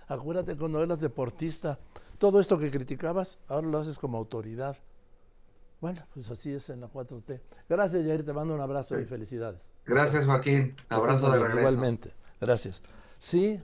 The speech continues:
Speaker 1: de esto se quejaba Ana Gabriela Guevara cuando deportista. Ahora que es autoridad deportiva, está así. Hombre, ni una felicitación de verdad. Ni una felicitación, es tal la miseria humana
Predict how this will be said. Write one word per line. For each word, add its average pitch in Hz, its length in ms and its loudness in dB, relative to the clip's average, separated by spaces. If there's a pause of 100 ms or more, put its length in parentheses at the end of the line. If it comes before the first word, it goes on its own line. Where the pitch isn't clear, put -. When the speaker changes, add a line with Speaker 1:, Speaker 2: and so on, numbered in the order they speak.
(280)
Speaker 1:
de 165 100 -2
esto 170 180 -4
se 147 100 -4
quejaba 147 380 0
Ana 139 100 -2
Gabriela 127 360 -2
Guevara 123 320 -2
cuando 117 280 -10
deportista. 113 640 -10 (680)
Ahora 131 180 0
que 139 60 -2
es 147 100 -4
autoridad 127 520 -4
deportiva, 135 560 -6 (800)
está 135 300 -8
así. 147 400 -6
Hombre, 160 400 -2 (460)
ni 135 100 -2
una 170 200 2
felicitación 123 840 -2
de 139 80 2
verdad. 107 400 -2 (1500)
Ni 143 60 0
una 202 140 4
felicitación, 123 800 0
es - 140 -6
tal 165 320 4 (760)
la 117 220 4
miseria 135 400 4
humana 120 440 0